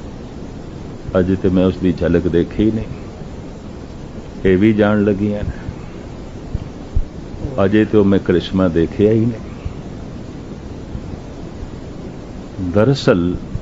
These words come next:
ਇਹ ਦੋ ਅੱਖਾਂ ਬੰਦ ਹੋਵਣ, ਇਸ ਤੋਂ ਪਹਿਲੇ ਇੱਕ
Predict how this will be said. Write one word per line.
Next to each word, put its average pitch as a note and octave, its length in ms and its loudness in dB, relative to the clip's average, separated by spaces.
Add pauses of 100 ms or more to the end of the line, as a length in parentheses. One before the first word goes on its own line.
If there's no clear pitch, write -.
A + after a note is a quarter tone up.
(960)
ਇਹ C3+ 160 10
ਦੋ A2 420 8
ਅੱਖਾਂ A2 480 6
ਬੰਦ G#2+ 420 8
ਹੋਵਣ, G#2 340 8
ਇਸ A2+ 140 4
ਤੋਂ A#2 200 2
ਪਹਿਲੇ A2+ 340 6
ਇੱਕ A2 100 2